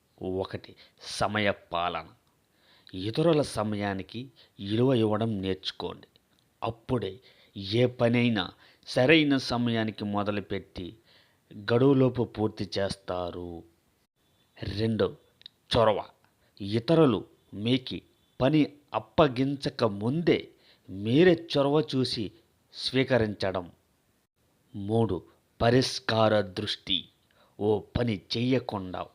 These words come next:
ఉండడానికి సాకులు వెతికే బదులు ఎలా చేయొచ్చని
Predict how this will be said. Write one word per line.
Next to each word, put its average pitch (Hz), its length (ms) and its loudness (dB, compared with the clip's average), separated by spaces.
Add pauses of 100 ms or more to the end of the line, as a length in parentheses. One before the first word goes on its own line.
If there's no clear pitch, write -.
(120)
ఉండడానికి 127 840 -2 (380)
సాకులు 160 560 4
వెతికే 127 440 2
బదులు 104 480 -2 (440)
ఎలా 135 380 6 (340)
చేయొచ్చని 156 720 2